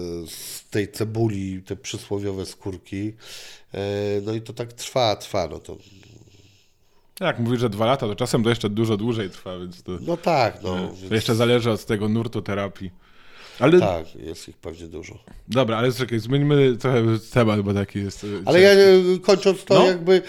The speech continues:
Speaker 1: ja nie mówię nikomu żadnego przekazu, żeby ludzie tam nie chodzili czy coś. Każdy, e, niestety wszystko trzeba rozpatrywać indywidualnie.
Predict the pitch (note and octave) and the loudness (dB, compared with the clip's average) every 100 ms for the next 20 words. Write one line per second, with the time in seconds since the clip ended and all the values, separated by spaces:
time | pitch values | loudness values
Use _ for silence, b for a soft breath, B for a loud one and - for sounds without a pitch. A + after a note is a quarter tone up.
0 | B B E3 F3 F#3+ G3+ E3 D3+ C3+ C3+ | B B 0 2 2 4 4 2 0 0
1 | D3 B2+ B2 C3 C3 B2 - B2 - B2 | 0 2 -2 -2 -2 -4 -6 -8 -2 -2
2 | A#2 A2 G#2+ G#2 G#2+ G#2 G#2+ G#2 G#2+ A2 | 0 -6 -6 -8 -8 -8 -8 -8 -10 -8
3 | A2 G#2 G2+ - G2+ - F#2 - - C3 | -8 -10 -12 -12 -10 -6 -6 -6 -6 -6
4 | B2+ C#3 B B B - A2 G#2+ G2+ G2 | -2 -2 B B B -6 -4 -4 -6 -12
5 | D#2+ A#2 C3+ A#2+ - - C3 - C#3 - | -14 -8 -8 -6 -8 -6 -6 -4 -6 -4
6 | C3 C3 B2 A#2 A#2 A#2 - - A2+ G#2+ | -6 -4 -4 -2 -4 -6 -12 -10 -8 -8
7 | - G#2+ G#2 G2+ G2 F2+ E2+ F2 E2+ | -10 -12 -14 -10 -6 -6 -6 -8 -10